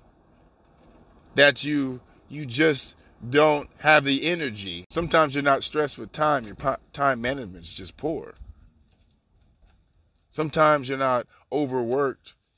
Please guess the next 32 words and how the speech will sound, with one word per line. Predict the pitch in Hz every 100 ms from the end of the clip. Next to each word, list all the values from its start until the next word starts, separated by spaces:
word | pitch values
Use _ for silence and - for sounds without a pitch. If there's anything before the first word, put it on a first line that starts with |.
| _
or | - 117
overrun. | 135 117 110 147 131
You're | 110
just | 110 104
lazy. | 98 127 107 - - _ _ _ _ _ _ _
And | 107
you | 117
don't | 135 90 95
do | 135 143
things | 117 101 101
when | 104
they | 104
should | 95 110 90
be | 92
done. | 98 98 73 _ _ _ _ _ _ -
You | 143
do | 170 175
everything | 165 151 131 135 135
else | 143 123 -
before | 110 - 135 123
you | 117
do | 107 120 113 107 _ _ _ 110
your | - 151
work. | 151 180 113 _ _ _ _ _ _ _ _
So | -
yeah, | 87 92 123
of | 80
course | - 120 156
you're | 87
gonna | 85
be | 78 80
behind. | - - 64 52